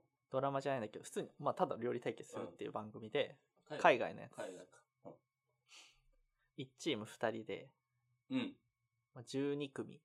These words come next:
Speaker 1: 十二チーム、
Speaker 2: うんうんうん。
Speaker 1: 計二十四名が、まあ、チームになって料理対決するんだけど、
Speaker 2: ほうほうほう。
Speaker 1: 一ステージごとに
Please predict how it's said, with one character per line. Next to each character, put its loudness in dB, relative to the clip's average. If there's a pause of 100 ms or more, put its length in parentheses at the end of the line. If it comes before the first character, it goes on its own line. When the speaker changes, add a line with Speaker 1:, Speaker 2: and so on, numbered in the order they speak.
Speaker 1:
十 0
二 -4
チ 0
ー -2
ム、 -10
Speaker 2:
う -10
ん -6
う -6
ん -6
う -8 (320)
ん。 -12 (640)
Speaker 1:
計 0
二 -4
十 -2
四 -2
名 -14
が、 -4 (380)
ま -6
あ、 -14
チ 2
ー 0
ム -4
に -6
な -6
っ -14
て -4 (380)
料 4
理 -4
対 -2
決 -20
す -20
る -16
ん -16
だ -14
け -20
ど、 -14
Speaker 2:
ほ -2
う -6
ほ -12
う -12
ほ -10
う。 -14 (840)
Speaker 1:
一 -2
ス -10
テ 0
ー 0
ジ 0
ご 2
と -2
に -8